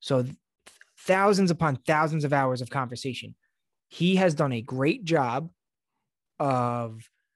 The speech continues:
covering ev-, all the bases. He talks to people from the left. He talks to people from the right. He talks to doctors. He talks to comedians. He talks to scientists. He talks to mountain climbers. He talks to athletes. He talks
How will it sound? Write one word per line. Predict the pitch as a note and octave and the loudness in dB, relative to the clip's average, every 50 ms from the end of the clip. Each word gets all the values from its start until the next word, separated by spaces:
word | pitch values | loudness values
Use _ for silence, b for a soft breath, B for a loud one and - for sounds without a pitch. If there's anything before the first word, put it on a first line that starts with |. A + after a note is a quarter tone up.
| _ _ _ _ _ _ _ _ _ _ _ _ _ _ - | _ _ _ _ _ _ _ _ _ _ _ _ _ _ -4
covering | - E3+ D3 D#3 D3+ C#3+ C#3 | 0 0 2 2 2 2 2
ev-, | C#3 C#3 | 0 -2
all | F3 F#3+ F3 D#3 D#3 | -2 -2 0 0 0
the | D#3 | 0
bases. | D3 D#3 D#3 E3+ E3+ - A3+ G#3 | -2 -4 -4 -4 -4 -8 -10 -10
He | - D#3 C3+ | -10 -12 -12
talks | - - D3+ C#3 - - | -8 -6 -6 -6 -6 -6
to | - | -6
people | - D3 E3+ D3+ | -8 -6 -6 -6
from | D3 E3 | -4 -2
the | E3+ F3+ | 0 2
left. | G#3 G#3 G#3 G#3 | 2 2 0 0
He | - F#3+ | -4 -4
talks | F3 F3+ E3+ - | -2 -4 -4 -4
to | - | -6
people | - F3+ E3+ - D#3 | -12 -12 -12 -10 -10
from | D#3+ D#3+ | -8 -6
the | D#3 D#3 | -2 0
right. | D3 B2+ A2 A2+ | 0 0 -2 -2
He | A#2+ B2+ | -6 -8
talks | B2 - D3 C3+ - - | -6 -6 -6 -6 -6 -6
to | - C3+ | -4 0
doctors. | E3 F#3 F#3+ G3 - A3 G#3 F#3+ | 0 2 2 0 0 -2 -4 -2
He | G3 | -2
talks | F3 G3 F3+ E3 - | -2 -2 -2 -4 -6
to | - | -10
comedians. | - F3 D#3+ C#3 B2 A#2+ A#2 A2+ | -8 -6 -6 -4 -6 -6 -8 -8
He | B2 | -10
talks | A#2+ C3+ B2 A#2 - | -8 -6 -6 -6 -8
to | - B2 | -8 -4
scientists. | - F#3 F#3+ G3+ G#3 G3 G#3+ G#3 G3 | -2 0 2 2 2 2 2 0 0
He | - G3+ | -2 -6
talks | F#3 - G3 F#3 F3 F3 - | -4 -2 0 0 0 -2 -6
to | - F#3+ F#3 F3+ F3 E3+ E3+ E3+ F3 | -8 -6 -4 -2 -2 -2 -2 -2 -2
mountain | E3+ D3+ B2+ A2+ A#2 | -2 -2 -2 -4 -8
climbers. | - A2 G#2+ G#2 G#2+ A2+ | -12 -12 -12 -10 -12 -12
He | A#2+ | -8
talks | - C3 A#2+ - | -8 -8 -6 -2
to | - F3+ | 0 0
athletes. | F#3+ G#3 G3+ - A3+ A3 F3 - | 2 0 0 -2 -4 -4 -4 -2
He | |
talks | F#3+ F#3+ F3 - | 0 0 0 -2